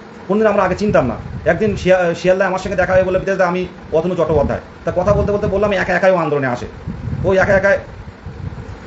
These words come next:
আলিম মল্লিক, দাদা, কবে আমাদের দুঃখ কষ্ট মুছে যাবে? দেখুন, আমি, আমি একদম মন থেকেই বলছি, আমার ব্যক্তিগত ধারণায় বলছি,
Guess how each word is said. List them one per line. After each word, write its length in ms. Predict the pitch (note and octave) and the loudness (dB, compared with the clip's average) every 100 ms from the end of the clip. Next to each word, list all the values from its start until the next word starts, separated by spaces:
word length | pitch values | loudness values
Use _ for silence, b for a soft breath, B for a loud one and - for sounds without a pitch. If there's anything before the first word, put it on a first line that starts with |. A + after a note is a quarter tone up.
| - | -2
আলিম 220 | D3+ F3 | 0 2
মল্লিক, 300 | E3 E3+ F3 | 0 0 2
দাদা, 180 | D#3 E3 | 2 2
কবে 180 | D#3 D#3 | 2 2
আমাদের 180 | D#3 D#3 | 2 -2
দুঃখ 200 | D3 D#3+ | -4 -2
কষ্ট 160 | D#3 D3+ | -2 -2
মুছে 200 | C3+ C3+ | -4 -2
যাবে? 180 | A2+ A2 - - - - - C3+ | -2 -2 -4 -6 -12 -12 -6 0
দেখুন, 220 | G3 F3+ | 2 2
আমি, 320 | D#3+ G3 F#3 - - - - - - - - - - - - - - - - - - - - - - - | 2 0 -2 -8 -16 -18 -18 -18 -18 -18 -18 -16 -14 -12 -14 -14 -14 -14 -14 -14 -14 -10 -12 -12 -14 -2
আমি 160 | F#3 A3 | 2 4
একদম 260 | F3 G#3+ | 2 0
মন 200 | F#3+ G#3 | 2 2
থেকেই 240 | G#3+ A3 G#3 | 4 4 4
বলছি, 320 | G3 A3+ G#3+ | 0 0 0
আমার 180 | F3+ G#3+ | 0 -2
ব্যক্তিগত 340 | F#3 G3+ G3 | -2 -4 -2
ধারণায় 260 | F#3 F#3+ E3+ | 0 0 0
বলছি, 260 | F3+ G#3 | -2 -2